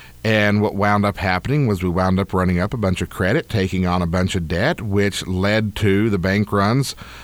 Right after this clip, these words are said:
of the late nineteen twenties, the stock market crash of nineteen twenty-one, which paved the way for the Great Depression. So you had a situation there. We had, um, you had good times, which created weak men, which created hard times,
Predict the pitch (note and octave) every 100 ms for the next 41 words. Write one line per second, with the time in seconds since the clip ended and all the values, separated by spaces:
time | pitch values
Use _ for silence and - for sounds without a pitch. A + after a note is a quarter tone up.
0 | - - G#2+ G2 F#2 F#2 G2+ C#3+ - A2
1 | A2 - G#2 G2 G2+ F#2+ C3+ B2 F#2+ -
2 | A#2 A2+ G#2 F#2+ F2+ - F#2+ A2 A2+ F#2+
3 | G2 G2 G2 F2 - F#2+ E2+ F2 D#3 E3
4 | C3 B2+ A2 G2 F2+ F2 F2 G2+ F2 E2+
5 | - - F3 G#3 - C#2 - G#2+ G2+ G2+
6 | F#2+ - G2 F#2+ F2 E2+ E2+ E2+ B2+ D#3+
7 | F2 F2+ E2+ - - - - - - F2+
8 | E2+ D#2 D2 D2 - F#2 F#2 F2 E2 G2+
9 | A2 A2+ G2 B2 G#2+ - - G2 F#2 F2
10 | A2+ G2+ G#2 D3 G#2+ - - G2+ F#2+ G#2+
11 | G#2+ D3+ E3 - G2 D#2+ E2 F#2+